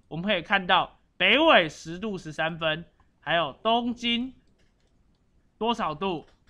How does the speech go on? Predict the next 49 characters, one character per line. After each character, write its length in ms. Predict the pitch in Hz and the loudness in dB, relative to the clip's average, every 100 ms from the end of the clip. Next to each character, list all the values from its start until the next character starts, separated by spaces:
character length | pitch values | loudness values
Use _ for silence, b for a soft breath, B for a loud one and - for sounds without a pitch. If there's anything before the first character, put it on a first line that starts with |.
| - | -20
几 200 | - 131 | -20 -18
分， 360 | 120 156 151 170 _ _ _ _ _ _ _ _ _ _ _ _ _ _ _ - | -10 -6 -6 -8 _ _ _ _ _ _ _ _ _ _ _ _ _ _ _ -4
这 80 | |
样 100 | 196 | -4
是 120 | 196 202 | -4 -6
不 40 | |
是 80 | 190 | -6
被 140 | 190 | -8
我 80 | 156 | -10
割 200 | - 165 | -10 -12
出 200 | 165 165 | -10 -10
来 180 | 151 123 | -10 -12
了， 160 | 120 - _ _ _ | -18 -20 _ _ _
对 100 | 156 | -8
不 60 | 156 | -6
对？ 240 | 175 156 - _ _ _ | -4 -6 -8 _ _ _
好， 180 | - 143 | -14 -12
接 220 | 147 190 | -8 -8
着 160 | 196 175 | -6 -6
我 100 | 147 | -6
要 80 | 170 | -6
做 160 | 220 | -6
处 280 | 196 - 156 | -10 -8 -8
理 100 | 196 | -8
的 140 | 151 135 | -12 -16
时 160 | 143 | -12
候， 280 | 180 175 - _ _ - | -8 -8 -10 _ _ -20
你 60 | |
看 220 | - 185 | -8 -8
一 40 | 170 | -6
下 180 | 175 156 | -6 -6
我 120 | 147 | -6
用 200 | 190 180 | -8 -8
了 100 | 151 | -10
多 220 | - 165 | -8 -2
么 160 | 202 185 | -2 -2
精 240 | - 196 | -6 -10
简 180 | 185 139 | -10 -12
的 180 | 123 - _ _ | -16 -18 _ _
语 120 | - 165 | -14 -10
法 220 | 175 131 | -8 -8
就 100 | 165 | -8
把 220 | 143 139 | -6 -8
它 60 | 147 | -10
割 120 | 160 156 | -10 -10
出 160 | 160 | -8
来 180 | 151 123 | -10 -10
了。 60 | 113 | -14
来， 220 | 123 131 | -16 -16